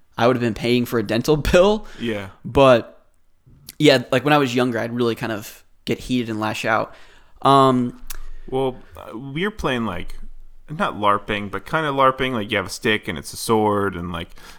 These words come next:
Speaker 2: I was trying to be a wizard, and I wanted to win 'cause mages beat warriors, obviously, in the triad that is range,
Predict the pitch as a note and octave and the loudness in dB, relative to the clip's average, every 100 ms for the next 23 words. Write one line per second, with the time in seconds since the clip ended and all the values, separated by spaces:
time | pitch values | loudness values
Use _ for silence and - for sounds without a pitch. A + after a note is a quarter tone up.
0 | - G#2 A2+ - A2 A2+ G2 F#2 G2 F2+ | -4 0 0 0 -2 -2 -6 -4 -6 -4
1 | G2 F#2 F#2 - F#2+ F#2 F#2 G2 G#2 G2+ | -4 -6 -8 -10 -8 -6 -6 -4 -4 -4
2 | G2 G2 G#2+ A2 G2 F#2+ - - G2 - | -8 -6 -2 -2 -2 -6 -10 -6 -6 -8
3 | - - - - - - G2+ A#2 A2 G#2 | -14 -16 -20 -20 -20 -10 -2 0 0 -4
4 | F#2+ - G2+ - F#2+ F#2 D#2+ A#1 - - | -8 -8 -8 -6 -4 -2 -4 -8 -10 -16
5 | - - - - - F#2 E2+ E2 - F2+ | -20 -20 -18 -10 -2 -2 -2 -8 -8 -8
6 | - G2 F#2+ - A2 F#2 D#2+ D#2+ - G2 | -8 -10 -10 -6 -2 -2 -2 -4 -4 -8
7 | F2+ G2 G2 F2+ E2+ E2+ F2+ - | -8 -10 -10 -8 -8 -10 -14 -18